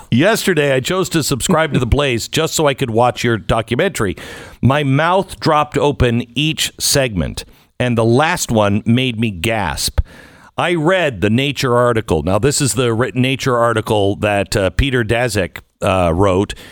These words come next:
that says, "This is not made in a lab. This is absolute, and anybody who says it is, is a crazy person."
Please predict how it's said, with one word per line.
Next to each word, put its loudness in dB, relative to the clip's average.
that -2
says, -2
"This -2
is -2
not 2
made -2
in -2
a 0
lab. -2
This -2
is -2
absolute, 0
and -2
anybody 0
who 2
says -2
it 0
is, 0
is 0
a 2
crazy 0
person." -2